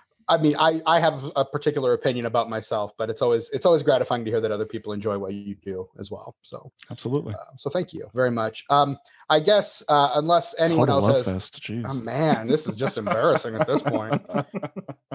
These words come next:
Speaker 1: Um, anyone else have anything to say either about, uh, The Endless Elsewhere, Space Truckers, this podcast, and, I mean, anything else anyone wants to say, or should we just wrap her up?
Speaker 2: I think you guys were gonna give me your opinion on Star Wars real quick.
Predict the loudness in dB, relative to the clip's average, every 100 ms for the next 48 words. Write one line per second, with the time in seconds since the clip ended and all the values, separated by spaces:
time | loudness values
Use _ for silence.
0 | -14 0 4 4 2 -2 -12 -2 2 4
1 | 4 4 4 4 4 4 4 2 4 4
2 | 6 4 2 0 2 2 0 -4 -6 -4
3 | -4 -6 -8 -8 -6 0 2 2 2 4
4 | 6 4 2 -4 _ -20 -4 0 0 2
5 | 2 2 0 0 -2 -6 -12 -14 _ _
6 | _ -4 -4 2 2 2 0 0 0 0
7 | -2 0 -2 0 -2 0 0 2 2 4
8 | 4 4 2 -2 2 2 4 0 -4 -2
9 | -4 -4 -8 -10 -2 -2 -2 -4 -8 -12
10 | -20 -20 _ 0 0 0 0 2 2 2
11 | 2 2 0 0 -4 -4 -2 -2 -4 -6
12 | -6 -4 -4 -4 -8 -8 -12 -12 -14 -16